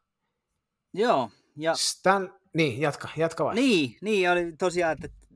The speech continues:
Speaker 1: sitten viime puhe-, puhelun ja puhu sen, sen jälkeen, kun viimeksi juteltiin, niin joku jaksoa tehtiin, niin tosiaan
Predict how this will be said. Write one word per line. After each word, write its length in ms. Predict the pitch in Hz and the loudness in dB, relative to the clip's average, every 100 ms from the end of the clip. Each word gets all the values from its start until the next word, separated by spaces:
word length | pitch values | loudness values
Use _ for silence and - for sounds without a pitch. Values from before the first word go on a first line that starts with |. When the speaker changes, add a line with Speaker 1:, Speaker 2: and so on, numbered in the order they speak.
| _ _ _ _ | _ _ _ _
Speaker 1:
sitten 380 | - 214 - 180 | -4 -4 -2 -4
viime 320 | 202 214 175 | 0 2 0
puhe-, 360 | 135 156 143 143 - _ - | -4 -6 -4 -4 -8 _ -6
puhelun 500 | 180 165 151 143 135 | 0 2 2 0 -4
ja 80 | |
puhu 340 | 131 156 147 135 - - - _ _ _ _ | -6 -8 -8 -10 -16 -20 -20 _ _ _ _
sen, 280 | - 160 147 131 - - 139 | -6 -6 -6 -10 -18 -20 -14
sen 340 | 165 156 143 | -12 -10 -6
jälkeen, 340 | 143 139 143 | -6 -6 -8
kun 100 | 139 | -10
viimeksi 320 | 147 147 127 123 | -8 -8 -8 -8
juteltiin, 420 | 117 117 120 117 | -8 -8 -6 -6
niin 140 | 120 _ _ _ _ _ - _ _ _ _ _ _ _ _ - | -8 _ _ _ _ _ -20 _ _ _ _ _ _ _ _ -18
joku 160 | 120 | -8
jaksoa 380 | 143 135 131 143 | -4 -4 -4 -10
tehtiin, 480 | 135 147 127 135 123 | -8 -12 -6 -4 -4
niin 120 | 120 | -6
tosiaan 520 | 127 120 131 123 120 | -12 -10 -8 -6 -8